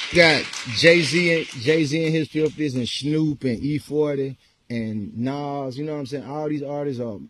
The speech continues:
not only just making music, they making money. You know what I'm saying? So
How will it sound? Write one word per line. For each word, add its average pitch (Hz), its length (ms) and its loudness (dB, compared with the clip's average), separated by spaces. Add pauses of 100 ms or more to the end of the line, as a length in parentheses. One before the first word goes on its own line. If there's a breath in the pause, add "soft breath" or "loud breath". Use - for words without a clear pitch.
(220)
not 131 200 -6
only 147 240 -4
just 120 160 -4
making 135 320 -2
music, 139 300 -2
they 127 80 -4
making 131 300 -4
money. 123 300 -2
You 92 140 -8
know 135 100 -4
what 143 80 -6
I'm 139 80 -4
saying? 139 240 -6
So 131 280 -4